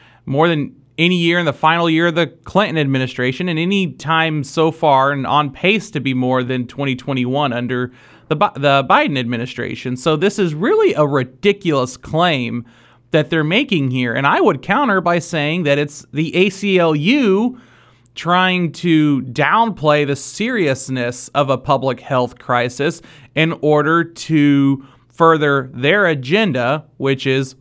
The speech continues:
open borders. Bring in as many illegal aliens, as many lawful migrants, as many people as you can into the United States to change the social fabric of this nation. And I think that's, it, it's really despicable. But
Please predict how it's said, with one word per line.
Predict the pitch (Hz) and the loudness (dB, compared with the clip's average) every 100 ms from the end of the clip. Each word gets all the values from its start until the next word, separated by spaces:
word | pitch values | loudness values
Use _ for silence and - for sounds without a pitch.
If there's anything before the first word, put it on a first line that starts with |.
| _ | _
open | 135 131 139 135 | -4 -2 -2 0
borders. | 175 190 139 101 | 2 2 0 -6
Bring | - 120 104 123 151 160 | -12 -14 -8 -4 -2 -2
in | 165 | -2
as | 160 135 | -4 -4
many | 151 165 180 185 170 - | -4 -2 0 -2 -4 -4
illegal | 143 147 175 180 | -2 0 0 0
aliens, | 143 160 175 180 185 165 | 0 0 0 -2 -2 -4
as | 127 | -4
many | 120 143 170 165 - | -4 -4 -2 -4 -2
lawful | 139 160 160 | 0 0 0
migrants, | 160 160 165 170 165 | -2 -2 -2 -4 -4
as | 135 127 | -6 -4
many | 220 254 | -2 -2
people | - 196 180 | -4 -6 -4
as | 165 139 | -4 -4
you | 131 | -6
can | - 196 208 165 131 120 - _ _ - | -6 -4 -2 -2 -2 -6 -14 _ _ -4
into | 143 | -2
the | 175 | -2
United | 202 202 202 | -2 -2 -4
States | - 131 127 127 - _ _ | -6 -6 -6 -8 -16 _ _
to | - | -6
change | 147 - 135 139 | -4 -2 -2 -2
the | 143 | -6
social | 139 127 127 160 | -4 -4 -2 -4
fabric | 156 123 113 143 139 | -4 -4 -2 -4 -4
of | 117 117 | -6 -4
this | 147 - | -6 -4
nation. | 269 302 - 110 76 - _ - _ | -2 -2 -4 -8 -10 -18 _ -20 _
And | 151 | -2
I | 170 | -2
think | 233 247 | -2 -2
that's, | 214 208 - | -2 -4 -10
it, | - 170 | -10 -6
it's | 170 - | -6 -4
really | 196 415 330 | 0 2 0
despicable. | 151 - - - 190 135 123 80 - - - - _ _ | -2 -8 -8 -4 -4 -4 -6 -8 -12 -18 -20 -20 _ _
But | 208 208 190 - | 2 2 0 -4